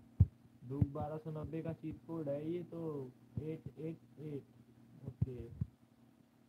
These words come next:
मिलन, ठीक है मिलन, आपका चीट code three three three dial कर लेते हैं and scorpio ले लेते हैं।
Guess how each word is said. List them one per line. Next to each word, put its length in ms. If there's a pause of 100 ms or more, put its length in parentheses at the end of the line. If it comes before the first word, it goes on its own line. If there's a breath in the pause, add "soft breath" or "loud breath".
(720)
मिलन, 560 (800)
ठीक 200
है 60
मिलन, 300
आपका 240
चीट 260
code 180
three 360
three 220
three 220
dial 260
कर 100
लेते 280
हैं 280
and 140
scorpio 440
ले 100
लेते 300
हैं। 200